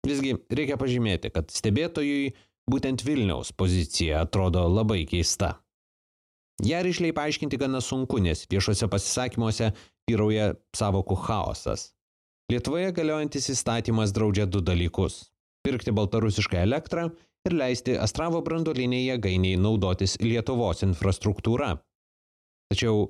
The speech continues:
vis dar negaliu tiksliai sau atsakyti, kuri įstatymo dalis šiuo sprendimu vykdoma. Kaip suprantu, oficialiajame Vilniuje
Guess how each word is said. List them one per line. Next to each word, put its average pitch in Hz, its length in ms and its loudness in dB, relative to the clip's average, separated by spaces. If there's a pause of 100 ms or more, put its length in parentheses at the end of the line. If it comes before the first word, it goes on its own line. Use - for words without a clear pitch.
vis 160 160 -2
dar 156 200 -2
negaliu 156 400 0
tiksliai 120 440 -2
sau 120 240 0
atsakyti, 147 680 0 (480)
kuri 160 260 0 (100)
įstatymo 131 560 -4
dalis 110 400 2
šiuo 113 440 2
sprendimu 98 640 4 (360)
vykdoma. 85 460 0 (1400)
Kaip 160 80 -2
suprantu, 156 460 -2 (100)
oficialiajame 160 720 -2
Vilniuje 151 380 0